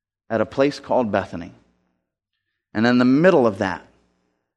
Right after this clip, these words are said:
all the times that Jesus has interactions in Bethany, it's one of the few places where he's welcomed,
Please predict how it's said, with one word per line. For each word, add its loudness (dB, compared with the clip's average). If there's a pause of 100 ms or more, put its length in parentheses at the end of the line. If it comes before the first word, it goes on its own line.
(500)
all 4
the 0
times 0
that -2
Jesus -2
has 0
interactions -2
in -2
Bethany, -2 (720)
it's -14
one 2
of 0
the -2
few 0
places -2
where -2
he's -2
welcomed, -4